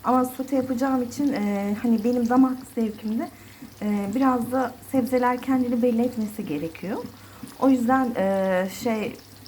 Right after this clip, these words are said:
biraz iri doğradım domatesleri. Zaten kabukları küçük domates olduğu için, e, ağzı yormayacak. O yüzden kabuklarını sorma gereğinde de bulunmadım.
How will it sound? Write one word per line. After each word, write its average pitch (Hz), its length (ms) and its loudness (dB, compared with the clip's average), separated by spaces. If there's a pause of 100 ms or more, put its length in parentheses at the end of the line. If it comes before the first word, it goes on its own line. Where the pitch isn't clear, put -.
(380)
biraz 247 280 2
iri 240 220 0
doğradım 190 400 0
domatesleri. 185 560 -4 (560)
Zaten 277 420 2
kabukları 269 800 2 (220)
küçük - 300 -14
domates 254 360 0
olduğu 277 200 0
için, 285 420 2
e, 202 460 -2
ağzı 233 500 2 (380)
yormayacak. 226 600 0
O 247 60 2
yüzden 226 280 -2
kabuklarını 220 420 -4
sorma 220 320 -2 (180)
gereğinde 208 400 0
de 208 100 -6
bulunmadım. 180 480 -4